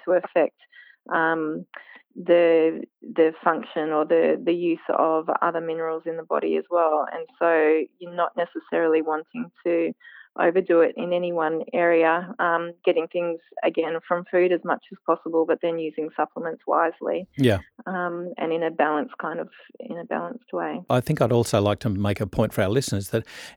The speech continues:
Speaker 2: when you're looking at naturopathic treatment, we've got to get out of the box mentality of treating a, a medical condition, that we're
Speaker 1: Yeah.
Speaker 2: actually supporting a patient's health,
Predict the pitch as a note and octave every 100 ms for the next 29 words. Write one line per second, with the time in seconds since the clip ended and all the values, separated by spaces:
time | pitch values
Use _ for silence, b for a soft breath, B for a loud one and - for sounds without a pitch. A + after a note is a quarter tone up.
0 | - - - C#3+ D3 F#3+ D#3 C#3 - G#2
1 | G2 A#2 A2+ - A2+ G2+ - - B2 -
2 | G2 B2+ C3+ E3 C#3+ A2 G2+ G2+ G2+ F2+
3 | G2 G2 - F#2+ F2+ G2+ G2 F#2 F2+ -
4 | - G2 G#2+ F2+ F2+ - - G2+ G2 G2
5 | A2 G#2 - E2+ - - - - B B
6 | B B - G#2+ B2 D3+ F#3 D3 A2 -
7 | - A2 G2+ F2+ - G#2 F#2+ E2+ - G2
8 | - -